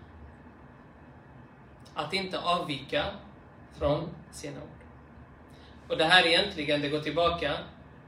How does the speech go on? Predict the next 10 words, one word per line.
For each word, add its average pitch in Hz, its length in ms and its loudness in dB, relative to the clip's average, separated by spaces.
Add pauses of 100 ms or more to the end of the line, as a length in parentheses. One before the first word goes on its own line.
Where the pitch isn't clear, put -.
(600)
till 143 120 -6
varje 151 260 4
människa. 139 380 -2 (1400)
Det - 80 -18
spelar 143 240 0
ingen 143 180 2
roll 135 320 0
vilken 135 340 -8
tro, 139 340 -4
vilken 135 300 -10